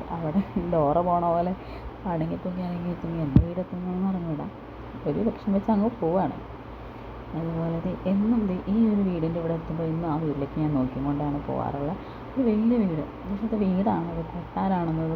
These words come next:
കണ്ടാൽ പോലും അറിയില്ല. ആ, എന്തെങ്കിലും ഒരു ദിവസമൊക്കെ നമുക്ക് ഇങ്ങനത്തെ ഒരു വീട് ഉണ്ടാക്കുമായിരിക്കും അല്ലേ?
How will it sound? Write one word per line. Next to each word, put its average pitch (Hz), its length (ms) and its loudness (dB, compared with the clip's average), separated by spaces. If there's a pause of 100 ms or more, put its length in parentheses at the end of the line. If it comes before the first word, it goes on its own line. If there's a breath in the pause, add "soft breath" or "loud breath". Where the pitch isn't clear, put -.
കണ്ടാൽ 156 440 -2
പോലും 151 240 0
അറിയില്ല. 117 260 -2 (720 loud breath)
ആ, - 60 4
എന്തെങ്കിലും 117 520 0
ഒരു 151 80 0
ദിവസമൊക്കെ 190 340 -4
നമുക്ക് 214 300 0
ഇങ്ങനത്തെ 226 360 4
ഒരു 233 100 2
വീട് 233 260 4
ഉണ്ടാക്കുമായിരിക്കും 196 680 2
അല്ലേ? 202 160 0